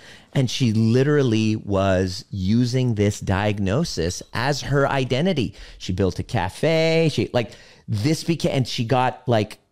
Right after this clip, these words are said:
tons of people with celiac, like, looking up to her and going, "Oh my God, you are, like, our savior." And she's like, "Wow, this is great." And then we did some emotional work, and she was able to, after that, heal that. And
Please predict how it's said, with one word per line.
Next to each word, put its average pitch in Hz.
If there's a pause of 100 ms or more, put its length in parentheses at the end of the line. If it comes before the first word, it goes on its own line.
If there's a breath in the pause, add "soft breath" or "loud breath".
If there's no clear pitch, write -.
(120)
tons 165
of 110 (120)
people 117
with 101
celiac, 113
like, 101
looking 113
up 104
to 110
her 101
and 95
going, 92
"Oh 113
my 117
God, 104
you 101
are, 98
like, 104
our 87 (220 loud breath)
savior." 107
And 95 (480 loud breath)
she's -
like, 92
"Wow, 104
this 90
is 92
great." 143
And 104
then 104
we 98
did 95
some 95
emotional 107
work, 90
and 95
she -
was 92
able 98
to, -
after 107
that, 113 (320 soft breath)
heal 156
that. 95 (960 soft breath)
And 113